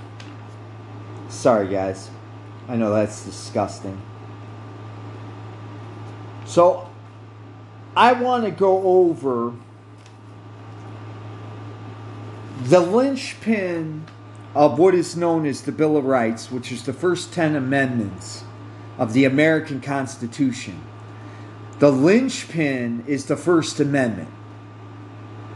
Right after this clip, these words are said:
which gives you, quote unquote, um, I had this written down, I don't know why.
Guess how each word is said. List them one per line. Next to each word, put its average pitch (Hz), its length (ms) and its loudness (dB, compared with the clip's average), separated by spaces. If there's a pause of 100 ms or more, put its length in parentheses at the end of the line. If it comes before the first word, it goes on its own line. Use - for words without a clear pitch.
(420)
which 160 380 6
gives 196 420 4
you, 135 420 2 (1000)
quote 160 240 6
unquote, 110 520 -2 (1800)
um, 117 540 6 (4000)
I 139 120 -4
had 151 340 0
this 110 260 0
written 113 320 -2
down, 104 240 -6
I 101 280 -6
don't 110 200 -6
know 104 160 -4
why. 104 140 -6